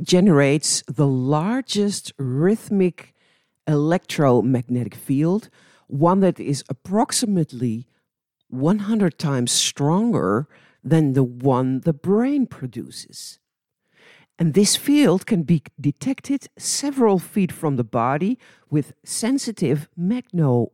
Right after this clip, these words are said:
magnetometers. This magnetic field provides a plausible mechanism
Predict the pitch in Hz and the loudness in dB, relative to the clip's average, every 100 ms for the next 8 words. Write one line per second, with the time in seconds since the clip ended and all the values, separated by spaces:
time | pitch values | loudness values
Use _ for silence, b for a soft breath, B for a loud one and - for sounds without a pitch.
0 | _ 147 156 170 - 156 165 180 202 190 | _ -8 -2 -2 -2 0 2 2 0 0
1 | 151 107 101 - - 131 160 180 151 - | 0 0 -2 -6 -16 -8 -2 0 0 -4
2 | - - - - b b b b b b | -8 -12 -14 -16 b b b b b b
3 | 170 151 156 165 214 226 - 190 190 185 | -2 0 0 2 0 0 -6 0 0 0
4 | - 127 110 139 151 151 - - - 170 | -2 -4 -2 0 0 -2 -6 -12 -6 -4
5 | 233 226 180 135 127 151 175 175 175 160 | -2 -2 -2 -2 0 0 -2 0 0 2
6 | 151 | 0